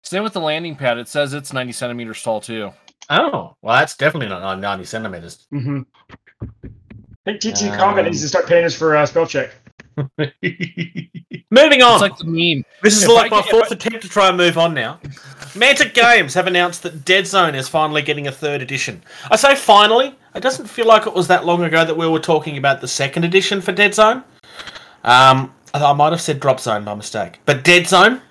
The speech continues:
Speaker 2: uh, Dead Zone is a skirmish-sized game based in their, uh, is it Warzone, their game? Their sci-fi game? Anyway. Um, it's all very, very, it's,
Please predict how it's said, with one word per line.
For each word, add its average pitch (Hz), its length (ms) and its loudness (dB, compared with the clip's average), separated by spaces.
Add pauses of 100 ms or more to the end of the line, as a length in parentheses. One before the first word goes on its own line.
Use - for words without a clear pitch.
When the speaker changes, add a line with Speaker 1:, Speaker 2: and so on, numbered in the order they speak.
(440)
Speaker 2:
uh, 165 180 4
Dead 185 280 2
Zone 175 320 4
is 151 400 -2
a 139 480 -2
skirmish-sized 135 1700 0 (100)
game 120 440 0 (380)
based 139 360 2
in 131 120 -6
their, 117 380 -4 (240)
uh, 101 480 -6
is 117 160 -8
it 113 160 -10 (100)
Warzone, 135 1300 -2
their 151 300 -2 (120)
game? 156 460 -2 (540)
Their 139 120 -4
sci-fi 151 500 0
game? 160 360 -4
Anyway. 120 400 2 (800)
Um, 180 540 6 (640)
it's 165 140 4
all 175 260 8
very, 165 280 8
very, 156 180 8
it's, - 440 0